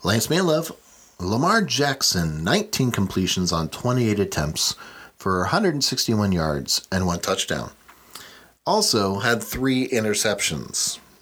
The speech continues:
and, yeah, seventy yards rushing. So, you know, not a horrible day at the office, but definitely not what we've come to expect from you. Gridiron Mafia, DeMarcus Lawrence, one tackle against one of the weaker, uh, lines in the league.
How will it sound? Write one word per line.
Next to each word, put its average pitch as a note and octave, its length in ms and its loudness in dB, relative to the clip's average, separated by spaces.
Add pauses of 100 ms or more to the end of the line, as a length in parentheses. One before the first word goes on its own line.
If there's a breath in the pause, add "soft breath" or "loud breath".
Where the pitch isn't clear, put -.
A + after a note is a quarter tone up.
(120)
and, E3+ 320 2
yeah, F2+ 160 0
seventy F2 340 -2
yards D#2+ 280 -2
rushing. D2 340 -4 (580 loud breath)
So, C#3 360 0
you C#3 140 2
know, A#2 560 2
not C4 280 0
a - 60 0
horrible D3 580 2
day D3 160 2
at D3 80 2
the D3 100 2
office, D3+ 340 -2
but - 240 -4
definitely G#2+ 340 0
not F2+ 240 0
what F2 220 0
we've F2 200 -2
come D#2 200 -4
to D2 140 -6
expect C2+ 340 -6
from - 200 -8
you. - 120 -10 (760 loud breath)
Gridiron G#2+ 360 2
Mafia, D#3+ 400 2
DeMarcus G#3+ 560 0
Lawrence, A#3+ 500 0
one F#3 800 2 (100)
tackle C3+ 560 0
against A2+ 320 -2
one B2 100 2
of A#2+ 60 2
the A2+ 80 2
weaker, A#2 560 0 (120)
uh, G2 320 0 (100)
lines A2+ 460 0
in G2 40 0
the F#2 60 0
league. G#2 400 -4